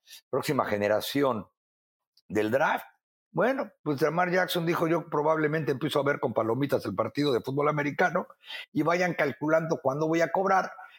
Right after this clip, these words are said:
cuando soy el líder en yardas por pase, el líder en yardas por carrera, y sin mí nadie se puede mover en Baltimore".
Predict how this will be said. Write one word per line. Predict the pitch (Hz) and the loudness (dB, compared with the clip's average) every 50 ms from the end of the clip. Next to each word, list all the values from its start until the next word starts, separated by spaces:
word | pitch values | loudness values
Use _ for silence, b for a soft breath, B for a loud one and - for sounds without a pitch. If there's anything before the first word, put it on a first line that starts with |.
| B _ | B _
cuando | 120 127 127 120 | -2 0 0 0
soy | - 156 170 170 | 0 0 2 2
el | 170 160 | 2 2
líder | 156 165 165 170 147 | 2 2 2 2 2
en | 143 135 131 | 0 0 2
yardas | 151 160 156 151 156 - | 2 2 2 2 -2 -2
por | - 190 165 - | 0 -2 -2 0
pase, | - 202 196 - - 156 143 135 | 2 0 0 0 -2 -2 -2 0
el | 131 135 | 0 0
líder | 156 156 160 143 | 2 2 2 0
en | 143 135 | 0 0
yardas | 139 151 156 151 151 - | 0 0 2 0 -2 -2
por | - 156 156 147 - | -2 -4 -4 -2 0
carrera, | 175 175 170 190 196 190 214 247 302 - B B B B B B B - | 0 0 2 2 2 2 2 0 -2 -6 B B B B B B B -4
y | - | -2
sin | - - - 151 156 160 165 | 0 2 0 2 2 2 2
mí | 180 185 202 233 - - _ _ _ _ _ | 2 2 2 0 -2 -6 _ _ _ _ _
nadie | - 139 156 165 170 175 160 - | -4 -2 0 2 2 2 0 0
se | - 123 | 0 -2
puede | - - 147 147 135 | 0 2 2 2 2
mover | 120 110 110 120 131 127 | 2 2 2 4 4 2
en | 113 104 | 2 2
Baltimore". | 104 104 98 - - 82 80 78 - | 2 2 2 0 -2 -2 -2 -4 -4